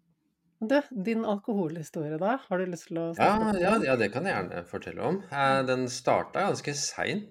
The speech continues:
Speaker 2: da, til å være, jeg håper å si, Norge eller, eh, være ung, men jeg drev jo med idrett. Jeg var jo på landslaget i kajakkpadling, og trente jo aktiv padling hver eneste dag da, i fem år. Og da, eh, og det som er <laughs> litt morsomt, var jo at, eh, det var jo faktisk under en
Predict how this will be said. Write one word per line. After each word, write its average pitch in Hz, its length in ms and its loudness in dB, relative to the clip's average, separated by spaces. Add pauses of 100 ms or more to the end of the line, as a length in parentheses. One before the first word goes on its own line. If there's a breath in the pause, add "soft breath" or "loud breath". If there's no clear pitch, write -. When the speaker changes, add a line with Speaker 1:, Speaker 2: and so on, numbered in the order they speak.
Speaker 2:
da, 208 80 2
til 147 240 0
å 131 80 4
være, 104 320 2
jeg 104 400 0
håper 104 160 -10
å 98 80 -8
si, 101 240 -2
Norge 92 480 -2
eller, 90 320 -6
eh, 92 320 -8
være 90 240 -2
ung, 143 240 -2
men 156 160 0
jeg 147 240 2
drev 110 240 2
jo 117 80 2
med 123 80 0
idrett. 127 400 2
Jeg 120 80 0
var 107 140 0
jo 104 40 -12
på 117 220 0
landslaget 87 640 -2
i 98 240 0
kajakkpadling, 92 800 0 (480 loud breath)
og 101 120 -12
trente 101 440 0
jo - 20 0
aktiv - 460 -4 (100)
padling 90 560 -4
hver 95 400 2
eneste 87 400 -4
dag 104 240 2
da, 165 160 0
i 117 80 0
fem 101 240 -6
år. 110 220 -2 (800)
Og - 120 0
da, 135 120 6 (1080)
eh, 113 300 -2
og 113 160 -2
det 107 100 4
som 117 160 -2
er 104 140 -2
<laughs> 123 100 0
litt 113 160 -2
morsomt, 113 340 -4
var 104 140 0
jo 98 140 4
at, - 180 -8
eh, 101 320 4
det 101 100 -2
var 98 140 4
jo 101 80 0
faktisk - 480 -8
under 98 140 -2
en 104 240 0